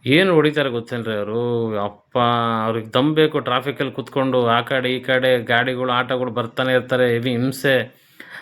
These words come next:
ಅಂಥದ್ರಲ್ಲಿ ಉತ್ತರ ಕರ್ನಾಟಕದಲ್ಲಿ ಸ್ವಲ್ಪ ದಮ್ ಜಾಸ್ತಿನೇ, ಕೂತ್ಕೊಂಡು ಓಡಿಸ್ಬೇಕು. ಸ್ಟೀರಿಂಗ್ ಮೇಲೆ ನೀವು ಬೇಕಂದ್ರೆ ಟ್ರಾಫಿಕ್ಕಲ್ಲಿ ಹೋಗಿ ಬನ್ನಿ ನೋಡೋಣ, ಕಷ್ಟ ಆಗುತ್ತೆ. ಎಷ್ಟು ಕಷ್ಟ ಆಗುತ್ತೆ ಗೊತ್ತಾ? ಯಪ್ಪ,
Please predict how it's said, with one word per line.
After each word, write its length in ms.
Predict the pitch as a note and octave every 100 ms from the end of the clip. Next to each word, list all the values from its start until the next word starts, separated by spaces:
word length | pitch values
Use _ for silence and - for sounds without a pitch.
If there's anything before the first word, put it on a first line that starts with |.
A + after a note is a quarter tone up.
| -
ಅಂಥದ್ರಲ್ಲಿ 460 | C3 C3 C3 C#3 D#3
ಉತ್ತರ 260 | B2+ C#3+
ಕರ್ನಾಟಕದಲ್ಲಿ 440 | C#3+ C#3+ C#3+ C3+ C#3
ಸ್ವಲ್ಪ 180 | B2+ A#2+
ದಮ್ 260 | A#2 C3+
ಜಾಸ್ತಿನೇ, 440 | B2 B2 A#2+ B2+ A#2+
ಕೂತ್ಕೊಂಡು 380 | A#2 - C3
ಓಡಿಸ್ಬೇಕು. 320 | A#2+ A#2 A#2+ A2+
ಸ್ಟೀರಿಂಗ್ 380 | - C3 C#3+
ಮೇಲೆ 160 | C3+ C3
ನೀವು 160 | B2+ A#2
ಬೇಕಂದ್ರೆ 500 | A#2 B2+ B2 A2+ G#2+ - - -
ಟ್ರಾಫಿಕ್ಕಲ್ಲಿ 520 | - D3 D#3+ D#3+ D#3+ C#3
ಹೋಗಿ 180 | C#3
ಬನ್ನಿ 180 | D3 C#3+
ನೋಡೋಣ, 320 | C3+ C3 B2+ C3 -
ಕಷ್ಟ 360 | - - - C#3+
ಆಗುತ್ತೆ. 480 | C3 A#2 A#2 G#2+ A2
ಎಷ್ಟು 220 | A#2 -
ಕಷ್ಟ 220 | B2+ -
ಆಗುತ್ತೆ 260 | B2+ B2 A2+
ಗೊತ್ತಾ? 260 | A2+ - G#2+
ಯಪ್ಪ, 440 | G2+ G2 - -